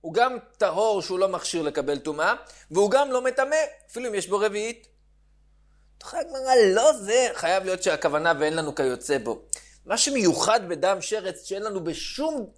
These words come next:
דבר דומה, דילמה לשיעור טומאתו שדמו מטמא כבשרו. בדרך כלל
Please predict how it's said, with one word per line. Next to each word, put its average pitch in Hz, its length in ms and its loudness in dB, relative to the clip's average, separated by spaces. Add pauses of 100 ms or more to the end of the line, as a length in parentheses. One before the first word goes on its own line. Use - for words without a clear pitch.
(300)
דבר 190 320 2
דומה, 202 360 -2 (1000)
דילמה 214 420 -6
לשיעור 196 600 -4
טומאתו 214 680 4
שדמו 180 400 0
מטמא 220 400 0
כבשרו. 156 720 -4 (440)
בדרך - 300 -10
כלל 147 440 2